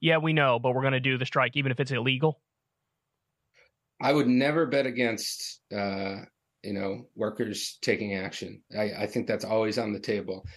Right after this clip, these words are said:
Speaker 2: It's, they face extreme penalties. I mean, you just get fired, lose your pension, you have a bonus that's on the table right now with this tentative agreement you will not receive.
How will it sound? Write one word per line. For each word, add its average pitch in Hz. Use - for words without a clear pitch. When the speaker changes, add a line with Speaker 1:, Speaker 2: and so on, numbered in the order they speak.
Speaker 2:
It's, 151
they 160
face 147
extreme 156
penalties. 113
I 98
mean, 101
you 104
just 101
get 101
fired, 110
lose 101
your 98
pension, 107
you 107
have 104
a -
bonus 120
that's 110
on 120
the 113
table 110
right 120
now 117
with 113
this 107
tentative 107
agreement 127
you 104
will 104
not 101
receive. 110